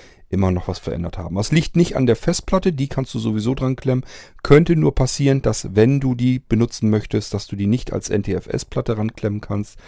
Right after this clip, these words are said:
sondern die auf beispielsweise fat zweiunddreißig formatieren musst. Aber dann funktioniert's auf jeden Fall.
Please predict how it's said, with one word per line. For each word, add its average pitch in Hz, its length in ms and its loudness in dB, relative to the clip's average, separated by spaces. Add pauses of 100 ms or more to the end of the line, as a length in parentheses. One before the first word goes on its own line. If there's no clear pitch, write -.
(300)
sondern 92 340 0
die 95 100 0
auf - 300 -4
beispielsweise 90 580 -2
fat - 260 -4
zweiunddreißig 87 640 -6
formatieren 80 540 -10
musst. - 340 -14
Aber 110 300 4 (360)
dann 95 200 0
funktioniert's 92 680 -6
auf - 180 -12
jeden 80 220 -8
Fall. - 320 -14